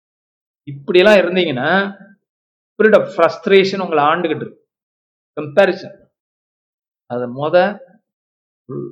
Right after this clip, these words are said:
காஸ்ட் அவுட் பண்ணிட்டு, cast out the spirit. Don't compare anybody in the world.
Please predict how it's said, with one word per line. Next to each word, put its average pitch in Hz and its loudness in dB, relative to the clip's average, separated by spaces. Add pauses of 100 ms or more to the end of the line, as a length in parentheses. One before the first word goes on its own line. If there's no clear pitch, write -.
(140)
காஸ்ட் 196 2
அவுட் 180 4
பண்ணிட்டு, 120 -8 (1040)
cast 226 2
out 190 2
the 147 -2
spirit. 143 -4 (360)
Don't 214 4
compare 190 2
anybody 165 -2
in 139 -4
the 135 0
world. 135 0